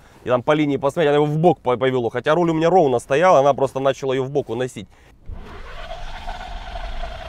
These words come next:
То есть вот такая вот штука происходит, она начинает сильно шлифовать. И сейчас делаю такой же старт, но уже с включенной функцией. То есть эта функция E S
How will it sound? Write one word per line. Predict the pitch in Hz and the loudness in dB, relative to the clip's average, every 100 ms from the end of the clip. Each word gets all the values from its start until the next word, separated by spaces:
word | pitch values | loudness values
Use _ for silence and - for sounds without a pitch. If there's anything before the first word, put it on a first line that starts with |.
| - 190 - - - - - - - - - - - - - - - | -10 -8 -6 -6 -6 -8 -8 -8 -6 -6 -6 -8 -10 -12 -14 -14 -14
То | - | -10
есть | 143 | -4
вот | 165 | -2
такая | 196 214 220 | 0 4 4
вот | 202 | 4
штука | - 170 165 | 0 0 0
происходит, | 156 170 - 202 190 | 0 -2 0 0 2
она | 156 | 0
начинает | 165 165 160 156 | -2 -2 -2 -2
сильно | - 175 175 165 | -4 -2 0 0
шлифовать. | 160 160 147 131 98 - | -4 -4 0 2 0 0
И | |
сейчас | 165 175 | 2 2
делаю | 170 165 | 2 0
такой | 160 160 170 | -2 -2 -2
же | 170 | -4
старт, | - 196 160 | 0 0 2
но | 151 | -2
уже | 151 | -2
с | |
включенной | - 160 147 127 127 | -4 -2 -2 -2 -4
функцией. | 120 185 208 160 | -2 -2 0 -2
То | 123 | 0
есть | 135 143 | -2 -2
эта | 156 | -4
функция | 151 170 160 139 | -4 -4 -2 0
E | 143 | 0
S | 151 | 0